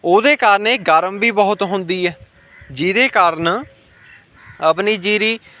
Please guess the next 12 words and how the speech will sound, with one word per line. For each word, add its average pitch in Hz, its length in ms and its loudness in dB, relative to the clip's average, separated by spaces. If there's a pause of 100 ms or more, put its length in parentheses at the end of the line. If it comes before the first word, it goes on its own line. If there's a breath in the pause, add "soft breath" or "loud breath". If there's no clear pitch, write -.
(160 loud breath)
ਵੱਧ 165 300 4
ਜ਼ਰੂਰ 196 440 2
ਜਾਂਦੀ 247 320 2
ਹੈ, 254 60 2
ਕਾਲੀ 214 360 2
ਸ਼ਾਹ 269 240 2
ਜ਼ਰੂਰ 190 340 2
ਹੋ 247 220 2
ਜੂਗੀ, 208 360 -6 (580 soft breath)
ਪਰ 202 200 4
ਉਹਦੇ 233 420 0
ਕਾਰਨ 202 640 0